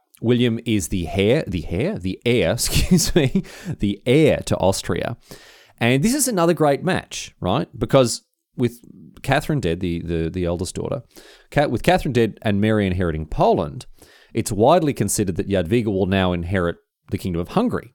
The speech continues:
right? Louis is gonna divide his two kingdoms between his two, two remaining daughters. Hungary is Austria's neighbour. The marriage would unite the two realms, Austria and Hungary, under, uh, Jadwiga and, um, and William. So it makes a lot of sense, right?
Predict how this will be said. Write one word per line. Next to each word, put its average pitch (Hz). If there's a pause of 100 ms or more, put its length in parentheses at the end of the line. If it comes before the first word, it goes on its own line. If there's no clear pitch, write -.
right? 131 (400)
Louis 101
is 80
gonna 82
divide 95
his 80
two 127
kingdoms 82
between 147
his 98
two, 101
two 104
remaining 80
daughters. 95 (360)
Hungary 120
is 85
Austria's 78
neighbour. 139 (420)
The 107
marriage 104
would 87
unite 98
the -
two 95
realms, 127
Austria 87
and 82
Hungary, 127
under, 80
uh, 76
Jadwiga 82
and, 80
um, 76
and 80
William. 160 (340)
So 170
it 180
makes 220
a 233
lot 233
of 226
sense, -
right? 190